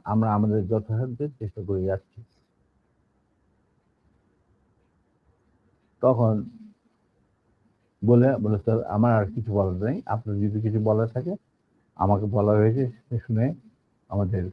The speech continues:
কমান্ডারকে জানান।" বলে, "না, ঠিক আছে, তুমি যাও বাবা।" তো শহীদ চলে গেল। এরপর শেখ মুজিব আমাকে বলল,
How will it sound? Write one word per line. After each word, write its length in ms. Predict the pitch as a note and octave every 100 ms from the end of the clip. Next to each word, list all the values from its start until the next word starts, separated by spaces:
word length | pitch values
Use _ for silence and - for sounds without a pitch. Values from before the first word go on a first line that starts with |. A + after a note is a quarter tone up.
| -
কমান্ডারকে 540 | F#2+ F#2+ F2+ F2 F2+
জানান।" 320 | G2 F#2 D#2+ C#2+ - - _ _ _ _ _ _ _ _ _ -
বলে, 180 | A#2+ A2+
"না, 180 | A2
ঠিক 180 | G2+ G#2+
আছে, 200 | G2 G2
তুমি 220 | - G#2+
যাও 200 | F#2+ F2+
বাবা।" 240 | C#2 C#2+ - _ _ _ _ _ _ _ _ _ _ _ _ - F4+ D4 _ _ _ _ _ _ _
তো 60 | B2+
শহীদ 380 | A#2 B2 B2+ B2
চলে 220 | A#2+ A2
গেল। 160 | F#2+ B2+ - - _ _ _ _ _ _ _ _ _ _ _ _ _ _ _ _ _ _ _ _ _ _ - _ -
এরপর 500 | C3+ B2 B2+ B2+ F#2+ - - _ _ _ _ _ _ _ _ _ _ _ _ _ _ _ _ _ -
শেখ 140 | C3
মুজিব 320 | A#2 A2 A2
আমাকে 240 | G#2+ G2+ A2
বলল, 180 | G2+